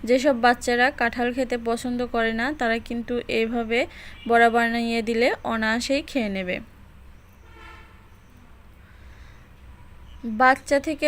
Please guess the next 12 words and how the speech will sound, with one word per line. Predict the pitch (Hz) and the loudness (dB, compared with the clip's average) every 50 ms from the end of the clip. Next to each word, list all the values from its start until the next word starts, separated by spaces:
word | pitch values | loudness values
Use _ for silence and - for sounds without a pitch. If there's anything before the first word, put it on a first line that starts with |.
| 285 262 254 | 0 2 2
বড় | 247 233 233 240 277 330 - - | 2 4 4 2 2 0 0 0
সবারই | 277 233 226 233 233 240 262 247 240 | 0 2 2 2 2 2 2 -2 -4
প্রিয় | - - 247 240 226 226 226 233 | -4 0 2 4 4 4 4 2
একটা | 233 - 240 226 | 0 -2 -4 -2
রেসিপি | 220 220 220 233 - - 247 233 - 240 233 - - 226 | -2 -2 -2 -2 -4 -6 -8 -6 -6 -6 -6 -4 -6 -6
এটা। | 214 - 220 233 277 339 - - - - - - - - | -2 0 0 0 -2 -2 -6 -14 -16 -16 -16 -14 -10 -6
এটা | - 220 247 240 | -4 -2 -2 -2
কিন্তু | 240 247 247 247 233 - 269 302 285 - | -2 -2 -4 -4 -2 -2 -2 -2 0 2
তালের | 269 247 240 233 233 226 226 214 | 4 6 6 6 6 4 4 2
বড়ার | 226 226 233 226 226 226 | 2 2 2 2 2 0
মতন | 226 220 220 214 240 240 233 233 233 220 - - - - - 214 226 220 | -2 -4 -4 -4 -4 -4 -4 -4 -6 -8 -10 -14 -14 -10 -8 -6 -4 -2
না | 214 214 | -2 -2